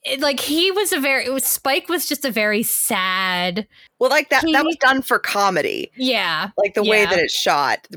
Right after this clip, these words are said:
Speaker 2: Whereas with Angel, it is meant to be taken more seriously. And with
Speaker 1: Yeah.
Speaker 2: Faith, it is too.
Speaker 1: Yeah.
Speaker 2: Um,
Speaker 1: So, yeah,
Speaker 2: I,
Speaker 1: it,
Speaker 2: I
Speaker 1: it, it does remind me more of Angel 'cause she's
Speaker 2: Yeah.
Speaker 1: very menacing.
Speaker 2: Mm-hmm. I think that the, the bright red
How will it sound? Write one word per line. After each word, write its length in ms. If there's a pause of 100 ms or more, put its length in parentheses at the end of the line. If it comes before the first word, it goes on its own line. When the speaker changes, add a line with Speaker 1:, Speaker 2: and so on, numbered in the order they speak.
Speaker 2:
Whereas 420
with 140
Angel, 300
it 60
is 120
meant 160
to 80
be 60
taken 280
more 160
seriously. 760
And 180
with 100
Speaker 1:
Yeah. 80
Speaker 2:
Faith, 300
it 80
is 220
too. 440 (240)
Speaker 1:
Yeah. 320
Speaker 2:
Um, 220
Speaker 1:
So, 60
yeah, 180
Speaker 2:
I, 40
Speaker 1:
it, 100
Speaker 2:
I 80 (100)
Speaker 1:
it, 80 (380)
it 180
does 220
remind 340
me 80
more 300
of 180
Angel 640 (280)
'cause 120
she's 60
Speaker 2:
Yeah. 180
Speaker 1:
very 280
menacing. 680 (380)
Speaker 2:
Mm-hmm. 360
I 120
think 300
that 240
the, 200 (100)
the 100
bright 440
red 380